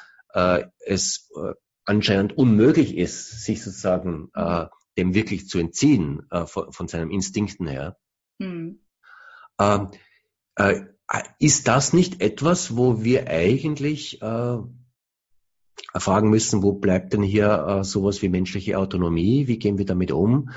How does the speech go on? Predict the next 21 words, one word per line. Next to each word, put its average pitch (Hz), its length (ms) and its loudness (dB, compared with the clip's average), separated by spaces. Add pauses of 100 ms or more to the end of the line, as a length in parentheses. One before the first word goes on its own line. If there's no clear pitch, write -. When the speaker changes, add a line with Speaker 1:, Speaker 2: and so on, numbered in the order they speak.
(220)
Speaker 1:
Sind 113 220 2
wir 113 80 6
da 107 140 6
nicht 127 180 4
schon 107 180 4
mitten 139 260 4
in 123 140 4
dem 107 160 2
Thema, 127 680 2 (1080)
das - 200 2
auch 107 200 2
das - 180 -2
Thema 110 480 4 (280)
unserer 107 240 0
Konferenz 104 540 0
in 117 60 -4
Berlin 107 340 0
sein 90 340 -4
wird? 113 360 0 (220)
Speaker 2:
Mhm. 202 320 -8 (220)
Speaker 1:
Äh, - 60 -12